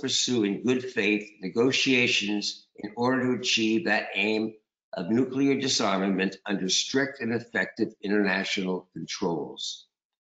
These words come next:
Taking away the adversity inherent in the human rights violating threat of nuclear annihilation, educating the next generation of the importance of the rights and dignity of every precious life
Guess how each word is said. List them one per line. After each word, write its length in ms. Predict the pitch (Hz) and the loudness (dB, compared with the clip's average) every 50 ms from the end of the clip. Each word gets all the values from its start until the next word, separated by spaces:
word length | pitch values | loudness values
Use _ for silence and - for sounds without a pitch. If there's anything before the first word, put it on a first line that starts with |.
| _ _ _ _ _ _ _ _ _ _ _ _ _ _ _ _ _ _ _ | _ _ _ _ _ _ _ _ _ _ _ _ _ _ _ _ _ _ _
Taking 340 | 165 170 165 165 175 170 156 | 2 2 2 4 6 6 8
away 160 | 143 143 139 | 8 6 6
the 200 | 113 123 123 110 | 4 4 2 2
adversity 800 | 95 87 131 143 143 - 147 135 135 143 135 127 107 - - _ _ _ | 4 4 4 4 4 4 0 2 2 2 2 2 0 -4 -10 _ _ _
inherent 640 | - 107 98 87 - - 139 151 147 127 113 - - - | -8 -6 -6 -6 -6 -2 0 2 4 4 2 0 -2 -8
in 60 | 90 | -8
the 80 | 87 82 | -8 -2
human 380 | 82 120 143 139 143 131 123 | 2 4 6 6 6 6 4
rights 640 | 104 104 107 98 - - - - - - - - - 107 | 2 2 0 -2 -6 -6 -4 -2 -2 -2 -2 -6 -12 -4
violating 680 | 101 110 110 120 127 127 127 127 123 113 120 113 - - | -2 0 0 2 2 0 0 0 0 0 0 -2 -4 -4
threat 320 | - - 107 110 107 - 98 | -4 -2 -2 -2 -2 -4 -6
of 120 | 87 82 | -4 -2
nuclear 400 | 104 117 123 120 117 113 107 104 | 0 0 0 -2 -2 0 0 2
annihilation, 920 | 104 104 104 101 107 104 104 98 107 120 127 123 - - - - - - - _ _ _ _ _ _ _ _ _ - - _ _ _ _ _ _ _ | 2 2 2 2 2 2 2 2 2 2 2 2 0 -2 -4 -6 -12 -14 -16 _ _ _ _ _ _ _ _ _ -20 -20 _ _ _ _ _ _ _
educating 760 | - 127 - - - 151 - - 156 143 139 139 143 135 123 104 | -10 -6 -6 -4 -4 -4 -2 0 2 2 4 4 4 4 2 2
the 80 | 101 | 2
next 420 | 104 104 120 131 - - - - - | 4 2 2 2 0 -2 -4 -2 0
generation 720 | 139 139 135 123 117 104 82 80 - - - 78 65 - _ _ _ _ _ _ - | 0 2 2 2 2 2 0 0 -2 -4 -4 -6 -10 -14 _ _ _ _ _ _ -18
of 80 | - 85 | -10 -6
the 120 | 113 110 | 0 0
importance 1000 | 110 104 - - - 156 156 147 - - - - - - - - - - - - _ _ _ _ _ _ - | 0 0 0 -2 2 2 2 2 0 -4 -10 -12 -8 -4 -2 -2 -2 -4 -6 -12 _ _ _ _ _ _ -12
of 140 | - 92 | -10 -6
the 100 | 87 95 | -4 -2
rights 400 | 90 110 123 143 143 - - - | 0 2 2 2 0 -2 -4 -4
and 200 | 131 123 110 90 | -4 -2 -4 -2
dignity 640 | 80 151 123 - 117 110 104 - - 110 107 104 87 | 0 0 0 0 -2 -4 -2 -2 -2 0 0 -2 -2
of 80 | 87 - - | -6 -6 -2
every 320 | 120 120 127 117 131 135 131 | -2 0 0 0 0 0 -2
precious 560 | 131 - - 117 113 - - 113 101 - - | -4 -6 -6 -6 -4 -2 -2 -2 -2 -2 0
life 300 | 95 82 78 80 78 - | 0 -2 0 -2 -4 -6